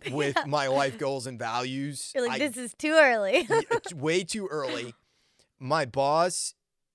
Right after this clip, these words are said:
Speaker 2: they, they also stuck me in the back. I'm a man of the people. Put me on the cash
Speaker 1: Yeah,
Speaker 2: register.
Speaker 1: get your ass out there in the front. <laughs>
Speaker 2: Yeah, that's where, that's where they should have put me. But, um, but you know what? That was their beef. What I've learned as years have gone on, like,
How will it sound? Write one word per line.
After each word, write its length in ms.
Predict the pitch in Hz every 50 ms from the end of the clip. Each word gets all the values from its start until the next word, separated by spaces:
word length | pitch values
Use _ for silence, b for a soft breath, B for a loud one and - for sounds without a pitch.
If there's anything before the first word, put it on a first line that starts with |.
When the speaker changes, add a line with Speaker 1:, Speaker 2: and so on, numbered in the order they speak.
| _ _
Speaker 2:
they, 260 | 127 120 214 220 180
they 200 | 151 143 190 196
also 340 | 156 175 208 214 - 254 220
stuck 380 | 156 - - 165 151 147 -
me 140 | 139 139 131
in 80 | 117 104
the 40 | 92
back. 360 | 107 113 113 117 - - - -
I'm 140 | 127 175
a 60 | 233 233
man 260 | 202 185 175 175 175
of 80 | 160
the 60 | 123 107
people. 340 | - - 139 127 - 110
Put 160 | - - 170 190
me 140 | 254 269
on 100 | 277 262
the 80 | 202 135
cash 380 | - - 113 120 139 - - 220
Speaker 1:
Yeah, 380 | 269 285 302 285 220 185 151
Speaker 2:
register. 140 | 156 202 - _
Speaker 1:
get 260 | - 294 330 - -
your 120 | - 381 339
ass 260 | 302 285 285 277 -
out 180 | 269 247 233 -
there 100 | 254 226
in 100 | 208 196
the 80 | 185 185
front. 480 | - - 240 214 208 190 175 151 139
<laughs> 120 | 143 160 185
Speaker 2:
Yeah, 340 | 226 220 156 123 113 113 120
that's 240 | 127 156 165 160 -
where, 180 | 196 202 180 147
that's 280 | 139 156 165 175 -
where 160 | - 202 196
they 140 | 175 170 160
should 180 | 139 - 180 170
have 140 | 160 - -
put 160 | 170 226 190
me. 100 | 151 139
But, 260 | 127 139 135 135 - _ _ _ _
um, 400 | 147 151 151 143 139 135 127 123 120 _ _ _ _ _ _ _ _ _ _ _ _
but 160 | 113 139 127
you 80 | 135 131
know 140 | 135 135 139
what? 360 | 131 123 127 143 175 - 123
That 180 | 127 139 143 175
was 240 | 175 156 131 - - _ _ _ _ 110
their 240 | 107 117 131 165 180
beef. 240 | 120 131 127 120 -
What 140 | 156 151
I've 140 | 160 147 123
learned 340 | 127 131 156 165 170 175 160
as 160 | 147 123 117
years 180 | 127 139 135 120
have 120 | 120 107
gone 200 | 117 120 113 113
on, 300 | 117 135 143 131 117 117
like, 260 | 123 123 113 110 -